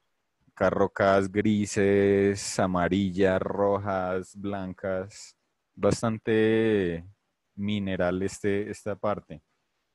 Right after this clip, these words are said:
Acá les comparto el ítamo real, una de las plantas, eh, como, ¿cómo decirlo? Es de las plantas más exóticas que hay, digamos, porque se cree que es el elixir de la eterna juventud.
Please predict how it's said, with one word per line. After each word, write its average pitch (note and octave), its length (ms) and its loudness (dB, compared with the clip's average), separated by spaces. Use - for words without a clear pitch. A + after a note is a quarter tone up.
Acá B2 440 -2
les C#3 480 2
comparto A#2+ 600 2
el B2 220 4
ítamo C#3 400 -2
real, A#2 580 -2
una G#2 260 -4
de G#2+ 60 0
las A2+ 220 -4
plantas, G2+ 1000 -4
eh, G2 300 -6
como, G2 920 -4
¿cómo G#2 280 -4
decirlo? G2 500 -4
Es F2 120 -6
de G2 100 -2
las G#2 220 -2
plantas G2 400 -10
más G#2+ 260 -8
exóticas A#2 720 -8
que B2+ 120 -6
hay, G2+ 200 -2
digamos, A#2 400 -10
porque G2+ 500 -10
se - 160 -12
cree G#2 240 -8
que G#2+ 380 -4
es G#2 140 -10
el A2 160 -6
elixir G#2 460 -6
de G#2+ 120 -6
la G#2+ 120 -4
eterna F#2+ 340 -8
juventud. A2+ 460 -8